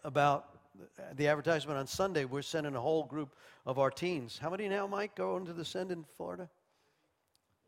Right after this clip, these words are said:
Thirty-four. Um, that'll be in February. But Brazil is one of the key nations for this evangelism, and now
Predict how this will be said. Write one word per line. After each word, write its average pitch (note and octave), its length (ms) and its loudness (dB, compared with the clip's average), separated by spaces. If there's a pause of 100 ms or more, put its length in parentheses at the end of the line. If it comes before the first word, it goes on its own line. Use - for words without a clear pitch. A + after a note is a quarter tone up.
(380)
Thirty-four. C3 640 -10 (460)
Um, C3 340 -2 (220)
that'll C#3 220 2
be D3 240 0
in C3+ 400 -4 (100)
February. C3+ 640 0 (600)
But - 240 0
Brazil C3 640 4 (240)
is C#3+ 280 -4
one D3+ 180 0
of D3+ 100 0
the C#3 80 -2
key G#3 680 -8 (580)
nations C#3+ 760 0
for C3+ 240 -4
this C3 240 -4
evangelism, C3 500 -2
and C3+ 160 -2
now D3+ 360 0